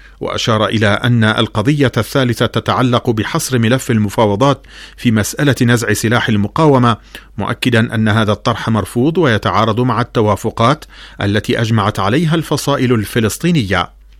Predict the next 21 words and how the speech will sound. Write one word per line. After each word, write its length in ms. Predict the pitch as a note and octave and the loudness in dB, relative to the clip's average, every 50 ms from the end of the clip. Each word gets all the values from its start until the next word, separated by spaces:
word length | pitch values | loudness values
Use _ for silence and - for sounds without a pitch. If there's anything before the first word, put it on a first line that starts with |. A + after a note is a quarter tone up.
| - - - - - - - - - | -20 -20 -20 -20 -20 -20 -20 -12 -2
وفي 320 | - D3 E3+ F3 - G3+ F3+ | 2 2 2 4 2 0 0
سياق 380 | - - F#3+ G#3+ A3+ - - | 2 4 4 4 2 2 2
متصل 760 | G3 F#3+ F3+ C#3+ A#2+ - C3+ A2+ - A2 F#2+ G2 A2 D3+ E3+ | 2 2 2 2 0 0 -2 -2 -2 -2 -2 -2 0 -2 -2
شدد 380 | - - E3+ D3+ C3+ C3 A#2+ A#2 | 0 0 0 2 2 2 2 2
حمدان 520 | G2 - - A#2 A2+ G2 A2+ C3 E3+ G3 | 2 2 0 -2 0 2 2 2 2 2
على 200 | G3+ E3 D3+ B2 | 0 0 0 0
أن 240 | A#2 - C3+ B2 A#2 | 0 0 0 0 0
الاحتلال 580 | A2 A2 - A2 - - A#2 A2 G#2+ A2 A2 A2 | 0 0 -2 -6 -6 -2 0 0 2 2 2 2
لن 300 | A#2+ D3 F3 E3+ C#3 A2+ | 2 2 2 0 0 0
ينجح 420 | G2+ A2 A2 G#2+ G#2 G#2 - - | 0 0 0 0 0 -2 -2 -2
في 100 | A2+ - | -6 -4
الفصل 500 | G#2 F#2 - D3 D3+ - - D#3+ G3 A3 - - - - - - - | -4 -4 -4 -4 -4 -2 0 0 0 -2 -4 -10 -20 -20 -20 -6 0
بين 320 | - C#3 D#3+ D#3+ D3+ D3+ C3+ | 2 4 4 6 4 4 4
جبهات 480 | D#3 C#3 C3 B2+ C#3+ G3 G#3 - - | 4 4 4 4 4 4 2 2 4
المقاومة، 720 | E3 D3+ C#3+ C#3 - - G3+ F3+ A#2+ G#2+ G#2 G2+ G2+ F#2+ - - - - - - | 4 4 4 4 2 2 2 4 4 4 4 4 2 -2 -4 -8 -20 -16 -8 -4
مؤكدا 520 | G#2+ A2 A#2 - - - B2+ B2 B2 B2 A2+ | -4 -2 -2 -2 0 0 2 4 4 4 4
وجود 380 | G#2 G#2+ A2+ B2 A#2+ A#2 A2+ | 2 2 2 2 2 2 2
تفاهم 580 | - - G#2+ - D3+ C#3+ A#2 A2+ B2 A#2+ A2 G#2+ | 0 0 0 2 2 2 2 4 2 2 2 2
بين 200 | A#2+ B2 A#2 A2+ | 2 2 2 2
قوى 320 | A2 - - C3 A#2+ A#2 | 0 0 0 2 2 4
المقاومة 640 | A2+ G#2 G#2+ - - D3+ E3 E3 D3+ D3 D#3 D#3+ D#3 | 2 2 0 0 2 4 4 6 6 6 4 2 0